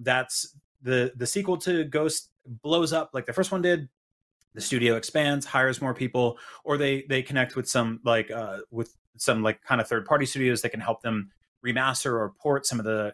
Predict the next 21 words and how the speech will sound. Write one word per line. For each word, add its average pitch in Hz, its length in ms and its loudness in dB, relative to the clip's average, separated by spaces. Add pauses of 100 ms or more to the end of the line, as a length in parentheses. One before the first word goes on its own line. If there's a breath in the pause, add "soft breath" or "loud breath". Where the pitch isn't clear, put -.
their 110 280 0 (120)
classic 113 340 -2
games 104 240 -4
in 104 60 -8
their 95 120 -6
legacy 139 360 0
catalog, 127 480 0 (340 soft breath)
and 139 80 -4
you'll 160 120 6
get 151 120 -2
to 143 60 -4
see 160 200 0
those 135 200 2
things 117 200 -2
again. 107 240 0
'Cause 101 120 -6
I 147 60 2
think 175 160 2
that, 147 100 -2
like, 139 200 2 (300 soft breath)
ha-, - 180 -4